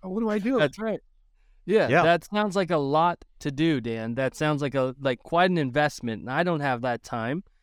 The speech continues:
Speaker 3: Yep.
Speaker 2: Shouldn't people just know how to do this thing?
Speaker 3: Yeah.
Speaker 1: Well, especially if I've already told them.
Speaker 3: Yeah.
Speaker 2: Right. Right
Speaker 3: Yeah.
Speaker 2: on.
Speaker 3: Yeah.
Speaker 2: Or I've given them a title, or I've given them a raise,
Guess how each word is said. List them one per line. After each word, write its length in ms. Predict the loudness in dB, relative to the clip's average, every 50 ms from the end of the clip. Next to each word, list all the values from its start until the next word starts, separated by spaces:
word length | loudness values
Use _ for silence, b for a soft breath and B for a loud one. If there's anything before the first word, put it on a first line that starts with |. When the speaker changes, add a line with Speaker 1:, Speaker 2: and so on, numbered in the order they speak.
| _ _ _
Speaker 3:
Yep. 220 | 0 2 2 2 2
Speaker 2:
Shouldn't 260 | 2 0 0 -2 -2
people 300 | -4 -4 -2 -2 -2 -4
just 420 | -2 -2 0 0 0 0 -2 -4
know 340 | -4 -2 0 2 2 0 0
how 300 | -2 -4 -2 0 0 0
to 80 | 0 -2
do 280 | -2 -2 -2 -2 -2 -2
this 280 | -2 -4 -6 -6 -10 -12
thing? 280 | -12 -12 -12 -12 -16 -20 _ _ _ _ _ _ _ _ _ _
Speaker 3:
Yeah. 180 | 0 0 0 0 0
Speaker 1:
Well, 80 | -4
especially 420 | -10 -6 -2 0 0 0 0 -2 -4
if 100 | -2 0
I've 140 | 0 0 0
already 220 | 0 0 -2 -2
told 300 | -4 -2 -2 -2 -2 -4
them. 200 | -8 -10 -14 -20 -20 _ _ _ _ _ _ _ _ _ _ _ _ _ _ _ _ _ _ -12 -2
Speaker 3:
Yeah. 120 | 4 6 6
Speaker 2:
Right. 200 | 6 4 2 -2 -10 _ _ _ _ _ _ _ _ _ _ _ _ _ _ -4
Right 200 | 0 2 4 4
Speaker 3:
Yeah. 80 | 4 4
Speaker 2:
on. 220 | 2 0 -2 -6 _ _ _ _ _ _ _ _ _ _ _
Speaker 3:
Yeah. 220 | 0 2 2 2 0 -4 _ _ _ _ _ _ _ _ _ _ _ _ _ _
Speaker 2:
Or 180 | -2 0 2 4
I've 220 | 2 2 0 0
given 240 | 0 0 2 2 2
them 140 | 2 2 0
a 40 | -2
title, 680 | -4 -4 -2 0 0 2 2 0 0 0 0 0 -2 -4 -2
or 180 | 0 2 2
I've 200 | 2 2 0 0
given 260 | -2 -4 -2 0 0 0
them 140 | 0 -2
a 80 | -2 -4
raise, 880 | -4 -4 -4 -2 0 0 0 0 0 0 0 -2 -2 -4 -6 -8 -12